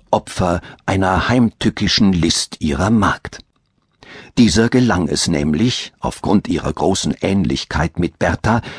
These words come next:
sich mit Pippins intrigantem und machtgierigen Hofmarschall zu verbünden und ihn zu einer Freveltat zu überreden. Die beiden zwangen Bertha,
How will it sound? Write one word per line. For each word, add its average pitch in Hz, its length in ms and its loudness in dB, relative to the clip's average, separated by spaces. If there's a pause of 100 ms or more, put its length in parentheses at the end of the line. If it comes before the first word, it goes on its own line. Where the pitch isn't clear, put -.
(240)
sich - 300 0
mit 107 260 2
Pippins 147 560 0
intrigantem 92 960 -2
und - 280 -4
machtgierigen 82 1000 -2
Hofmarschall 85 840 0 (240)
zu - 140 0
verbünden 101 720 2 (440)
und - 240 0
ihn 127 340 4 (120)
zu - 200 2
einer 117 280 2
Freveltat 73 800 -2
zu - 220 -4
überreden. 69 720 -2 (1200)
Die 104 120 4
beiden 127 460 4
zwangen 110 520 2
Bertha, 92 580 0